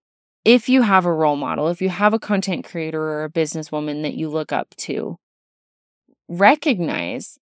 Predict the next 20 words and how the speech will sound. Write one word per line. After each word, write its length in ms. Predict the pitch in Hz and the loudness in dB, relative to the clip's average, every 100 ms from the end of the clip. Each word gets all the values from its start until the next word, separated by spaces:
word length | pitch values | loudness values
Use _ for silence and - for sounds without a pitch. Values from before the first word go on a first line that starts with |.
| _ | _
her 240 | - 202 | -4 -2
success 460 | 202 220 - 190 185 | 0 -4 2 0 2
and 120 | 190 | -2
failures. 540 | 233 254 196 - - - _ - | 0 0 -2 -10 -18 -20 _ -2
And 200 | 202 202 | 2 2
granted, 440 | 202 196 196 214 | 4 2 2 2
it's 200 | 196 175 | 0 -2
social 340 | - 160 - 180 | 0 0 0 -2
media, 400 | 160 151 160 160 | -2 0 -2 -2
so 100 | 156 | -6
it's 160 | - | -4
likely 360 | - 135 - 170 | -4 -4 -2 -2
a 80 | 160 | -2
highlight 460 | 143 143 143 143 | -2 -2 0 -2
reel. 200 | 147 143 | -4 -6
She 140 | 151 - | -8 -12
probably 260 | - 147 | -8 -6
didn't 180 | 160 165 | -6 -6
share 400 | - - 151 143 | -8 -6 -4 -6
her 380 | - 156 151 | -8 -8 -8